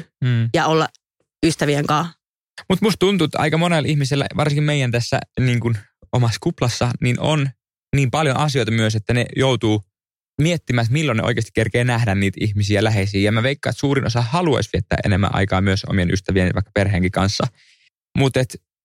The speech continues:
Speaker 1: se on vaan sit siitä, että mitkä sä priorisoit ykköseksi. Priorisoitko sä ne sun työt ja vai sun semmoset sosiaaliset suhteet? Mulle itselle on selkeä se, että mä haluan priorisoida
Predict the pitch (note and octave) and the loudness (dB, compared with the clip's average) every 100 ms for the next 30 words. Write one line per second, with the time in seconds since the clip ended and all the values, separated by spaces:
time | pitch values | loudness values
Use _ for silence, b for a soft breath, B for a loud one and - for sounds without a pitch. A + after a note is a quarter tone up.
0 | _ - F3 D3+ B2 C3+ D3+ - D3+ C3+ | _ -4 0 0 2 0 -2 0 0 0
1 | D#3 E3 - D3 D#3+ D#3 C#3+ D#3 - B2+ | 0 -2 0 -2 0 0 2 -2 0 -2
2 | - G2 - - D#3 E3 A#2+ G#2 - A2 | 0 -2 -2 -4 0 2 2 -2 -2 -2
3 | A2+ A2+ A2 G#2+ A2+ - G3+ A3 D#3+ - | 0 0 -2 0 -2 0 2 2 0 -4
4 | - C#3 - - C3 C3 - C#3 B2 G#2+ | 0 -2 -2 -2 -2 -2 -2 0 2 0
5 | G#2+ G#2+ G2+ - G#2+ - b b b b | -2 -2 -2 -2 -2 -4 b b b b
6 | _ _ - F3+ A3 - C#3+ C#3 A2 - | _ _ 0 2 2 0 0 0 0 0
7 | A2+ C3+ A#2 G2 G2 - - A2 G2 G#2+ | 0 2 2 0 -2 -4 -2 -2 0 0
8 | A2 G#2 F#2 G#2 G2+ G#2 G#2+ | 2 0 2 2 2 2 0